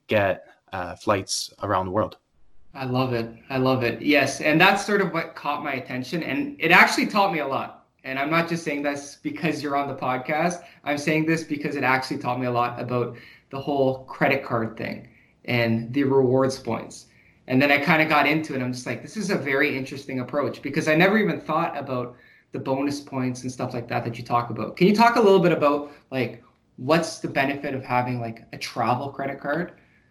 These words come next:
Speaker 1: Yeah, certainly. There, there could be quite a few benefits.
Speaker 2: Yeah.
Speaker 1: Uh, and even for someone who just takes something like one trip a year, uh, they can be very beneficial for you. You know, I think it's important to get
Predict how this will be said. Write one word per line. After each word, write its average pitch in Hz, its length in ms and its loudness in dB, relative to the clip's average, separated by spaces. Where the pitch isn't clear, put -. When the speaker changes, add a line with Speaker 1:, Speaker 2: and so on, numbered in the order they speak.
Speaker 1:
Yeah, 147 300 8
certainly. 135 540 6
There, 147 500 8
there 196 120 6
could 269 120 6
be 302 80 10
quite 175 220 8
a 165 40 6
few 156 180 6
benefits. 120 580 2
Speaker 2:
Yeah. 123 320 -4
Speaker 1:
Uh, 117 200 0
and 139 260 2
even 202 220 4
for 180 120 4
someone 151 320 4
who 127 140 2
just 117 320 2
takes 120 240 0
something 113 280 -2
like 107 160 0
one 107 340 2
trip 110 280 -2
a 104 40 -6
year, 95 480 0
uh, 98 320 -4
they 117 160 4
can 147 160 4
be 147 100 8
very 131 400 8
beneficial 123 500 2
for 113 140 -4
you. 98 240 -4
You 127 80 2
know, 123 340 2
I 131 60 2
think 185 200 2
it's - 120 2
important 143 400 6
to 123 60 2
get 120 240 6